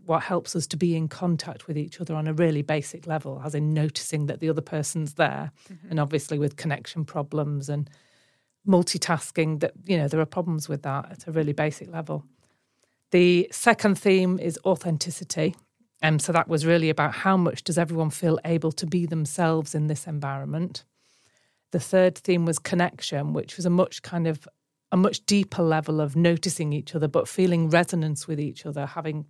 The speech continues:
Speaker 1: you know, having some sense that you're not alone and have some shared, shared thing to talk about.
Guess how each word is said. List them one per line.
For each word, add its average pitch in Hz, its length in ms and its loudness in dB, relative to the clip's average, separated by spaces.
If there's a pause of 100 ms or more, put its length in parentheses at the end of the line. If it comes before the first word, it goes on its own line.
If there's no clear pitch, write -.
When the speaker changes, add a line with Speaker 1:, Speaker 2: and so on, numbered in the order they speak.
(140)
Speaker 1:
you 165 80 -8
know, 143 120 -4
having 165 320 0
some 165 220 -2
sense 160 460 -2
that 160 120 -6
you're 160 140 -2
not 160 240 -2
alone 160 320 0
and 156 140 -2
have 165 160 -6
some 175 180 -2
shared, 151 540 -2 (480)
shared 165 360 2
thing 160 360 0
to - 180 -6
talk 160 320 0
about. 139 500 -8